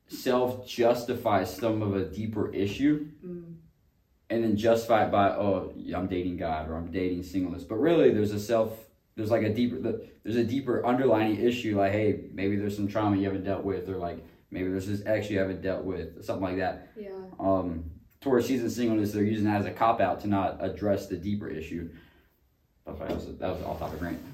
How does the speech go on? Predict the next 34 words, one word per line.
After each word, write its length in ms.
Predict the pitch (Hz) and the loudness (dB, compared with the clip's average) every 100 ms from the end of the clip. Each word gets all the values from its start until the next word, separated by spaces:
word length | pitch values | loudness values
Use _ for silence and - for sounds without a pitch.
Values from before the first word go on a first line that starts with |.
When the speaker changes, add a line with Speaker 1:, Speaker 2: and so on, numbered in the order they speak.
| - | 0
Speaker 1:
But 120 | 131 | 6
back 200 | 151 170 - | 8 6 4
<laughs> 80 | - | 8
to, 60 | |
Speaker 2:
No, 80 | 175 156 147 - | 10 12 12 12
Speaker 1:
uh, 20 | |
Speaker 2:
you're 120 | - | 12
good. 340 | - 220 226 226 | 4 0 0 2
Speaker 1:
content 400 | 139 135 151 - | 4 8 8 8
and, 200 | 139 123 | 4 6
uh, 260 | 113 107 - | 6 4 2
contentment 640 | 131 - 147 123 104 - | 2 2 2 4 4 2
with 180 | 110 110 | -2 -2
singleness. 460 | 117 107 98 90 - - _ | 0 2 2 0 -6 -16 _
So 180 | - 147 | -4 2
why 280 | 120 120 139 | 4 6 6
would 220 | 170 160 | 6 2
somebody, 640 | - 143 127 101 101 101 - - - | 4 4 4 4 4 2 -2 -10 -2
in 100 | 123 | 4
order 220 | 160 175 | 6 6
to 100 | 147 | 4
find 280 | 127 123 123 | 2 0 0
contentment, 500 | - 104 113 - 69 | -2 -2 0 -2 -2
right? 340 | 87 - - - | -2 -2 -4 -8
Speaker 2:
Yeah. 180 | - - | -12 -2
Speaker 1:
I 40 | 123 | 2
like 200 | 139 135 | 4 4
to 100 | 127 | 2
view 200 | 120 127 | 2 0
things 160 | 120 | 0
from 100 | 107 | -2
the 60 | 104 | -2
opposite 380 | 98 98 - 82 | 0 -2 -6 -8
side 300 | - 78 | -6 -6